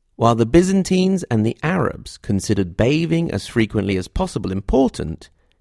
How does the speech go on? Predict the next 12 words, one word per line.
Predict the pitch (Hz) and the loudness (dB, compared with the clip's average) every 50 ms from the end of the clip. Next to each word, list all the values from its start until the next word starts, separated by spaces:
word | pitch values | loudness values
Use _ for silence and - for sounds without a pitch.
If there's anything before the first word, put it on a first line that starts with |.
| _ _ - | _ _ -6
in | 98 95 | -4 -2
the | 92 | -2
West, | 104 160 202 147 98 85 - - - - - _ _ _ _ _ _ _ _ _ - | 0 0 0 0 -2 -6 -10 -14 -18 -20 -20 _ _ _ _ _ _ _ _ _ -2
it | 120 113 | 0 2
was | 113 117 117 | 2 2 0
even | - 117 117 113 147 175 156 | 0 -2 0 0 0 0 -2
frowned | - - - 120 131 160 190 180 139 104 90 | -2 -4 0 2 2 4 4 2 0 0 -2
upon, | - - - - - - - _ _ _ _ _ _ | -4 -6 -6 -6 -8 -10 -14 _ _ _ _ _ _
such | - - 110 - - 123 | 0 0 0 0 2 -2
as | 110 110 | -2 0
when | 107 104 101 101 101 - - _ | 0 0 2 2 0 -2 -4 _
Theophanu | - - 110 120 147 180 - - 131 101 95 80 65 64 - | 0 4 6 6 6 6 6 4 2 2 2 0 -4 -10 -12